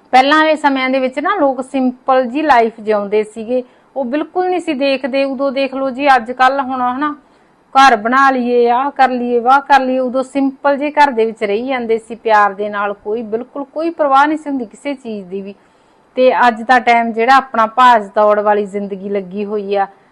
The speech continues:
ਤੇ ਟੈਨਸ਼ਨਾਂ ਬਹੁਤ ਜ਼ਿਆਦਾ ਏ, ਉਹਦੇ ਕਰਕੇ ਇੱਕ ਆਪਾਂ ਨੂੰ ਰੇਹਾਂ ਸਪਰੇਆਂ ਬਹੁਤ ਜ਼ਿਆਦਾ ਹੋ ਗਈਆਂ, ਖਾਣ ਪੀਣ ਵੀ ਖਰਾਬ ਹੋ ਗਿਆ ਨਾ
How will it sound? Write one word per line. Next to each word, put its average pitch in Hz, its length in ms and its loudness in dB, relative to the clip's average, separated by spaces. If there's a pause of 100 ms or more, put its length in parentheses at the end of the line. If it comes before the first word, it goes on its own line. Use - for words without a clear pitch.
(180)
ਤੇ 214 160 4
ਟੈਨਸ਼ਨਾਂ 208 560 -2
ਬਹੁਤ 214 420 -2
ਜ਼ਿਆਦਾ 196 380 2
ਏ, 202 80 0
ਉਹਦੇ 220 360 -4
ਕਰਕੇ 220 500 -2
ਇੱਕ 208 220 -8
ਆਪਾਂ 220 300 0
ਨੂੰ 220 280 -6
ਰੇਹਾਂ 247 300 -2
ਸਪਰੇਆਂ 247 540 -6
ਬਹੁਤ 220 260 -2
ਜ਼ਿਆਦਾ 202 420 4
ਹੋ 202 280 -4
ਗਈਆਂ, 208 380 -4
ਖਾਣ 202 300 -2
ਪੀਣ 220 300 -8
ਵੀ 262 140 -8
ਖਰਾਬ 185 460 2
ਹੋ 196 120 -10
ਗਿਆ 196 200 -4
ਨਾ 285 120 -6